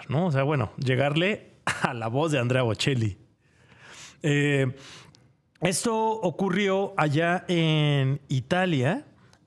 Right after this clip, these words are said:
El pasado quince de julio, reunió también a destacadas figuras de la música internacional como Ed Sheeran, estuvo también Plácido Domingo, Laura Pausini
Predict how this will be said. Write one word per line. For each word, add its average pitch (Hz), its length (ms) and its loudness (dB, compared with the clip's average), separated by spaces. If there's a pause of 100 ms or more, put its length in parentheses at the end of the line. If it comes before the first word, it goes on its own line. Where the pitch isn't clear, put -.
(360)
El 127 440 2
pasado 160 600 0
quince 156 260 0 (380)
de 117 240 0
julio, 170 520 0 (380)
reunió 160 380 2
también 214 320 0
a 226 60 -2
destacadas 175 520 -2
figuras 160 340 0
de 151 80 2
la 127 80 2
música 156 320 0
internacional 123 640 0
como 147 300 -2
Ed 147 200 0
Sheeran, 143 580 0
estuvo 165 320 -2
también 151 340 0
Plácido 151 640 0
Domingo, 123 580 0 (400)
Laura 151 480 0
Pausini 127 640 -2